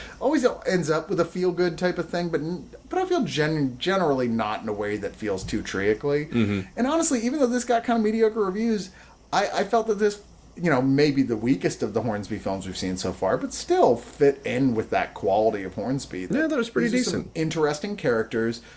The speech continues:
Speaker 1: having some kind of dark problems, and then, you know, ends up wrapped up in a neat little bow,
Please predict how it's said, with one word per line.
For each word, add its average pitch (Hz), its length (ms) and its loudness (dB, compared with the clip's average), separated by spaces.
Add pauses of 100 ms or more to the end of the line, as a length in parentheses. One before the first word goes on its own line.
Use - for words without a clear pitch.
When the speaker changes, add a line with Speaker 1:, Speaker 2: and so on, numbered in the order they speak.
(100)
Speaker 1:
having 123 260 0
some 135 160 -2
kind 127 160 0
of 120 180 -6
dark 113 360 2
problems, 98 680 0 (280)
and 131 180 0
then, 117 460 2 (200)
you 147 80 -2
know, 120 280 2
ends 165 220 -2
up 170 120 2
wrapped 156 320 0
up 147 140 0
in 147 60 -2
a 139 60 0
neat 139 240 0
little 131 160 -2
bow, 143 600 0